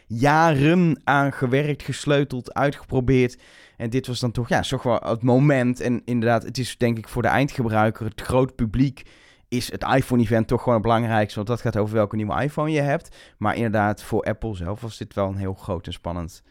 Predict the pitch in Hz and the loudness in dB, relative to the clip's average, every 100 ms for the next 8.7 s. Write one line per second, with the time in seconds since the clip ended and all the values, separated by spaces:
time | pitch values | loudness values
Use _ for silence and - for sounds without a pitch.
0 | _ 107 101 90 98 107 123 175 - 139 | _ 0 0 0 -2 2 4 4 4 0
1 | 107 123 147 127 110 101 104 - 101 - | 2 2 2 -2 0 0 -2 -4 -10 -14
2 | _ 110 92 107 107 - 101 104 101 104 | _ -6 -4 -4 -4 -4 -2 0 0 0
3 | 101 123 101 80 98 - - - 110 107 | -2 -4 -4 -6 -8 -12 -20 -6 -2 2
4 | 110 110 113 110 104 127 120 120 - 143 | 2 2 0 -4 -4 -4 -4 -6 -2 -2
5 | 123 80 98 - 127 127 123 113 120 - | -2 -4 -6 -2 0 0 -2 -2 -2 2
6 | 135 123 - 175 120 117 127 131 139 135 | 2 2 0 -2 -2 -2 0 2 4 2
7 | 143 151 147 - 123 117 175 240 - 156 | 2 0 0 -4 -6 0 2 2 0 0
8 | 104 85 95 52 - - | -2 -6 -12 -12 -18 -20